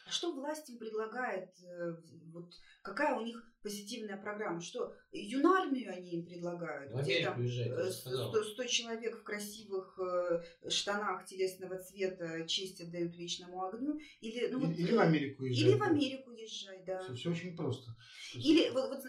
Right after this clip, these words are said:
Speaker 1: знаете, еще риторика, которая меня несколько возмутила. Э, действительно, э, по всем каналам с утра и накануне,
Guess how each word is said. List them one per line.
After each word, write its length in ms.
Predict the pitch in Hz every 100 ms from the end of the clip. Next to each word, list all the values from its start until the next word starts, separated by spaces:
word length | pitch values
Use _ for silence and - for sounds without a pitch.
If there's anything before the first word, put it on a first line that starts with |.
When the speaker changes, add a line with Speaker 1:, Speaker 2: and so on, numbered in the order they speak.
| 220
Speaker 1:
знаете, 280 | 277 359 262
еще 160 | -
риторика, 440 | 233 247 349 339 214
которая 340 | 202 202 202
меня 380 | 208 214 196 175
несколько 380 | 180 185 180 170
возмутила. 720 | 175 175 196 - 339 349 170 - - _ -
Э, 360 | 185 180 180 180
действительно, 840 | 196 269 269 208 190 180 175 170
э, 560 | 151 - - 156 175 170 -
по 100 | 196
всем 300 | - 226 202
каналам 480 | 196 208 185 175 170
с 120 | -
утра 380 | - 208 190 165
и 140 | -
накануне, 680 | 175 175 185 202 190 165 147